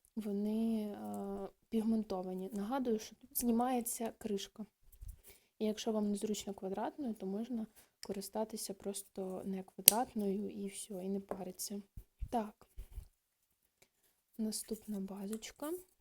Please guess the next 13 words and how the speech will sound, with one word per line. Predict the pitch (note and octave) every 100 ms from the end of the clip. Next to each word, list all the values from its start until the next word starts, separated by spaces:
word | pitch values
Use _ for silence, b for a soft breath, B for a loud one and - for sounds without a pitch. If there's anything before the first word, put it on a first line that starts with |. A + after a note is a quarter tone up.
| - - - _ _ - - - - - - - _ _ _ _ _ _ _ _ _ _ -
Це | - A#3
ніжно-ніжно-рожевенька. | A3 A3+ A3+ A3+ G3+ G3+ G3+ G#3 A3+ B3 A#3 A3+ G#3+ G3+ G3+ G3+ G#3+ A3+ B3+ D4+ E4+ F4+ _ - - - _ _ - - - - - _ - - - _ _ _ _ _ _ - - _ _ _ _ _ _
Вона | A3+ G#3+ G#3 A3+
вже | D4 A#3+ A3+ B3
така, | A#3+ A3+ A3+
як | A#3 -
сіра | - G#3+ G3+ G3
по | - G3 G3 G3 G3 -
пігментації, | G#3 G#3 G3 G3+ A3 D4+ - - G#3+
вона | G3+ A3 C4+
як | B3
сіренька | - - A3+ G#3 G#3 G#3 A3 _ A#3+ -
пігментована. | G#3+ A3 G#3 G3+ G3+ G#3 G3+ G#3